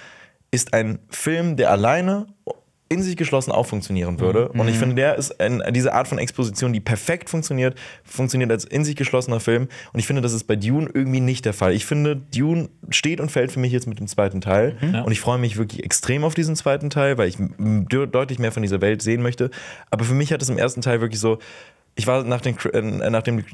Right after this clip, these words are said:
Speaker 1: als die Credits losgingen, ich war so, "Okay, what?" Ähm, also,
Speaker 2: <laughs>
Speaker 1: hey, please. Also, ich hätte schon jetzt gerne noch mehr. So, also,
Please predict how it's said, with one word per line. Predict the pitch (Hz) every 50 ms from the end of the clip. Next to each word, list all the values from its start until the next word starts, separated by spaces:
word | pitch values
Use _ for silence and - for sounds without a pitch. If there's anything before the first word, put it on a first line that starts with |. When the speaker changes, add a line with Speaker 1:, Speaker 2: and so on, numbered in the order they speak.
| - 90
Speaker 1:
als | 85 92 - -
die | 95
Credits | - 120 123 127 -
losgingen, | 120 107 113 98
ich | 98
war | 104 98
so, | 95 -
"Okay, | 95 - 104 95 85
what?" | 92 92 87 - - _ -
Ähm, | 110 107 98 98 92 - - - - 147 -
also, | - 113 104 107 95 90 - -
Speaker 2:
<laughs> | -
Speaker 1:
hey, | 113 113 107 92
please. | - - - 135 135 110 95 - - - -
Also, | - - 104 110 101
ich | 107 98 127
hätte | 127 - 110
schon | - 135 127
jetzt | 113 104 95
gerne | - 107 101 95
noch | 92 90 98
mehr. | 120 131 113 90 87 85
So, | 85 98 92 85
also, | - 101 98 98 98 92 95